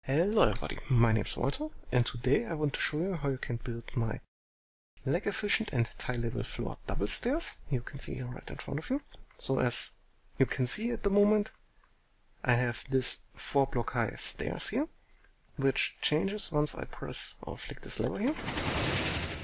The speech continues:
And as you can see, now I have this too high gap, which allows me to access this platform behind it. So just one example for a hidden entrance you can build with this. So, with that presentation out of the way,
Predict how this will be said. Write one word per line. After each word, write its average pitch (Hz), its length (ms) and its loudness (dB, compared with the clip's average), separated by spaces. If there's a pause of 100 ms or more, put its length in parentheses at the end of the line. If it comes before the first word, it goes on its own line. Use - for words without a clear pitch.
(240)
And 180 240 6
as 135 100 0
you 127 80 0
can 123 140 0
see, 170 240 -2
now 139 240 4
I 127 80 0
have 123 180 -4
this - 220 -2
too 120 320 -6 (100)
high - 160 -8 (160)
gap, - 240 0 (600)
which - 360 -2
allows 131 320 -2
me 143 80 2
to - 160 -4
access - 360 -4
this - 180 -6
platform - 380 -6
behind - 180 -6
it. - 160 -14 (260)
So - 240 -6 (340)
just - 280 -2
one 139 120 8
example 131 400 2
for 127 260 -6
a - 20 -2
hidden 123 280 2
entrance 151 400 0
you 131 60 -2
can 120 160 2
build 135 220 -4
with - 140 -14
this. - 240 -6 (840)
So, - 140 -6 (920)
with 135 380 0
that 123 540 2 (480)
presentation 123 640 0
out - 100 -2
of - 120 -6
the - 80 -4
way, 190 220 4